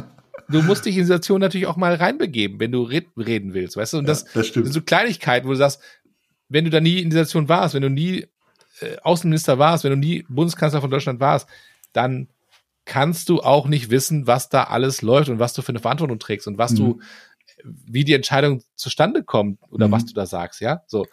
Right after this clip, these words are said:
Speaker 1: Und das sind alles Faktoren, wenn du noch nie fifa-Präsident warst, dann weißt du nicht, was dich da geritten hat,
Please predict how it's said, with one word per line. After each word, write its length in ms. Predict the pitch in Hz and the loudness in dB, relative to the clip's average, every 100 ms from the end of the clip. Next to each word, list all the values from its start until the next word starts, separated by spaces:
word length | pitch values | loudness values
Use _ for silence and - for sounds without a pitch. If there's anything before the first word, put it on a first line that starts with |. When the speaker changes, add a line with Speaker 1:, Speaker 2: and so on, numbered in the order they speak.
| - - _ _ _ _ _ _ - _ | -16 -20 _ _ _ _ _ _ -20 _
Speaker 1:
Und 160 | 151 143 | -8 -4
das 140 | 135 | -4
sind 140 | 151 - | -4 -2
alles 260 | 151 156 | -2 0
Faktoren, 380 | 165 - 160 151 | -2 0 2 4
wenn 100 | 151 | 4
du 120 | 156 | 4
noch 180 | 151 147 | 4 2
nie 260 | 151 175 175 | 4 2 0
fifa-Präsident 680 | 180 185 170 165 143 143 131 | -2 2 2 2 2 0 2
warst, 300 | 165 196 160 | 4 4 2
dann 100 | 123 | 2
weißt 240 | 135 156 | 2 2
du 40 | 151 | -4
nicht, 180 | 147 - | -4 -2
was 300 | 143 - - | -2 -4 -8
dich 180 | 151 - | -6 2
da 100 | 143 | 2
geritten 540 | 131 123 190 - 294 131 | 2 0 0 0 0 2
hat, 180 | 107 | 0